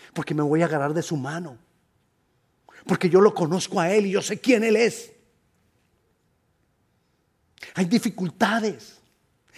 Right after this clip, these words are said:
hay problemas. Y no es porque seas un pecador o porque seas malo que hay problemas, ni porque Dios no te quiera. Hay problemas porque estamos en el mundo y en el mundo hay. Solo por eso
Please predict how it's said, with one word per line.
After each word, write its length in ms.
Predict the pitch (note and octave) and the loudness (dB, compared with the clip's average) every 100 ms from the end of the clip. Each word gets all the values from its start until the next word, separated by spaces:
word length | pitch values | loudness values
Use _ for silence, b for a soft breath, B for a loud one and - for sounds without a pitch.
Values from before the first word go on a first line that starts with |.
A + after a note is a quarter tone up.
| B | B
hay 140 | F#3+ A3 | 2 2
problemas. 880 | B3 A3 E3+ A#3 A#3+ G#3 C3+ - _ _ _ _ _ _ _ _ _ _ _ _ _ _ _ _ _ b b | 4 4 4 2 2 -2 -8 -20 _ _ _ _ _ _ _ _ _ _ _ _ _ _ _ _ _ b b
Y 120 | F#3+ | 4
no 80 | G#3+ | 6
es 100 | G3+ | 4
porque 240 | A3+ - | -2 -4
seas 280 | F3+ B3 - | 2 2 2
un 120 | A#3+ | 2
pecador 560 | - A#3 E3 D3+ G3 A#3+ | 4 4 4 2 4 4
o 60 | G3 | 2
porque 200 | E3+ F#3 | -4 -2
seas 280 | B3 G#3 | 0 0
malo 360 | F#3 A#3 B3+ G#3 | 2 2 2 2
que 100 | G#3 | 2
hay 40 | A3+ | 4
problemas, 600 | A3+ G3 A#3+ B3 E3+ - b b - | 4 4 4 2 -4 -12 b b 2
ni 120 | A#3 | 6
porque 300 | A3+ F#3+ G#3 | 6 6 4
Dios 160 | A3+ | 6
no 140 | G#3+ A#3 | 6 6
te 140 | A3+ | 4
quiera. 600 | - A#3 B3 G#3 - - _ _ _ _ _ _ b b b | 6 4 4 0 -4 -16 _ _ _ _ _ _ b b b
Hay 140 | G#3+ | 4
problemas 440 | - B3+ A#3 B3+ - | 6 6 8 4 2
porque 220 | F#3+ G3+ | 0 2
estamos 320 | - A#3 A#3 | 4 4 4
en 100 | A3+ | 4
el 100 | F3+ | 4
mundo 260 | G3+ C4 B3 | 2 2 4
y 80 | G#3+ | 4
en 100 | F#3 | 2
el 80 | |
mundo 260 | G3 B3 A#3+ | 0 4 6
hay. 220 | D4 D#4+ - - _ _ _ _ _ _ _ _ _ _ _ _ _ _ _ _ | 6 2 -4 -20 _ _ _ _ _ _ _ _ _ _ _ _ _ _ _ _
Solo 460 | - - A3+ D4+ D#4 | -18 2 4 6 6
por 160 | D4 D4 | 8 8
eso 360 | D#4 - G3+ | 6 4 2